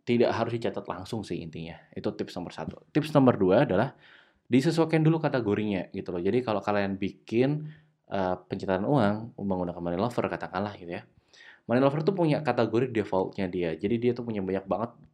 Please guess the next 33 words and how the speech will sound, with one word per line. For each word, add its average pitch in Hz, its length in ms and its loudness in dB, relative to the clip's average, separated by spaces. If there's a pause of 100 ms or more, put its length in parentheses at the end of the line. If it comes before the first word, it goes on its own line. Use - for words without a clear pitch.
(160)
kategori 104 880 0
yang, 135 640 0
eh, 101 320 2
bisa 101 320 -4
teman-teman 107 400 -4
adjust 98 400 -4
atau 98 320 0
gunakan 101 560 -2 (160)
gitu 87 240 -8
lah. 82 160 -10
Cuman 180 320 2 (480)
kalau 120 320 4
gua 120 160 2
pribadi, 127 560 0
saran 120 400 -4
gua 104 160 0
sih, 160 320 -4
eh, 98 480 -2
mulai 123 480 2
di-adjust 101 480 -2
dulu 120 160 0
waktu - 160 -6
mau 98 160 -2
mulai 104 400 6
gitu 87 160 -2
loh. 85 80 -4
Jadi 98 320 0
misal, 127 400 0 (1300)
eh, 113 240 4
ini 151 160 2
contoh 117 320 0
simple 123 400 4
ya, 104 160 4